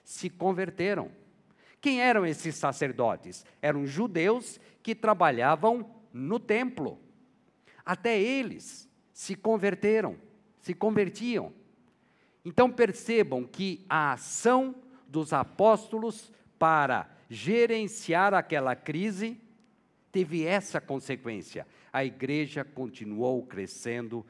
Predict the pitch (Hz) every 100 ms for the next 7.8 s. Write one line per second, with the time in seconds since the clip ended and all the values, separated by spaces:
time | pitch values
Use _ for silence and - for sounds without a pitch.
0 | - _ _ 127 117 101 98 76 110 107
1 | - - _ _ - 101 92 - - -
2 | - - _ _ _ _ _ _ _ _
3 | _ _ _ _ _ _ _ _ - 185
4 | 233 233 220 220 185 196 214 202 156 -
5 | 247 254 254 - - - - _ _ _
6 | _ _ _ _ _ 208 240 - 190 165
7 | 156 139 - 170 190 185 - -